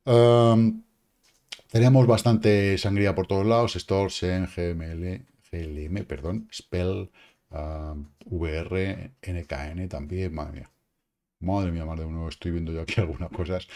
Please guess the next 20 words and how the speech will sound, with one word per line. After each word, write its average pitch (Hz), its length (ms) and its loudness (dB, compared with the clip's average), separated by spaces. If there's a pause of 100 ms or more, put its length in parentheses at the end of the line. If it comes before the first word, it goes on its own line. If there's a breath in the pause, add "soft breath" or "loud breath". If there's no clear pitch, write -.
(180 loud breath)
Los 87 200 -2
Axis, 110 320 0
también 90 220 -2
tener 85 200 -4
cuidado, 90 300 -2
que 87 80 -6
van 80 180 -6
a 78 60 -8
soltar 78 360 -8
bastantes 78 440 -6
tokens 98 380 -6
en 78 80 -8
este 76 180 -10
mes. 98 300 -4 (460 loud breath)
Yo 80 340 -8 (280)
personalmente 78 560 -8
me 87 80 -2
estaría 80 260 -6
fuera, 107 400 -4
no, 87 100 -4